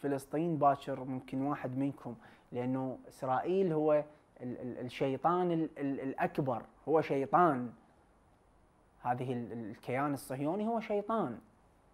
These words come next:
فأكيد اليوم، آه، في فلسطين باكر عندكم، وإن شاء الله نتمنى إحنا، يعني نتمنى فد يوم تصيرون وياه، وخلنا نشوف إيش راح تسوون. خلنا نشوف.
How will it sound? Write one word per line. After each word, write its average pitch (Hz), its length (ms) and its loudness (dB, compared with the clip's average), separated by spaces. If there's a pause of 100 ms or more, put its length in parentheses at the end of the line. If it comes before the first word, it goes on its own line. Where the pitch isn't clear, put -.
(280)
فأكيد 165 380 -2
اليوم، 170 460 2 (560)
آه، 113 460 -4 (100)
في 139 120 -2
فلسطين 156 560 -2
باكر 143 400 4
عندكم، 143 320 -4
وإن 147 80 -2
شاء 254 220 2
الله 262 180 4
نتمنى 202 480 -2
إحنا، 147 280 -4 (440)
يعني 120 260 -8
نتمنى 175 420 -2
فد 147 180 0
يوم 208 360 2 (240)
تصيرون 147 360 2
وياه، 147 380 2
وخلنا 226 300 -2
نشوف 185 380 0
إيش - 120 -10
راح 127 160 2
تسوون. 117 460 -10 (1200)
خلنا 127 180 -4
نشوف. 120 300 -8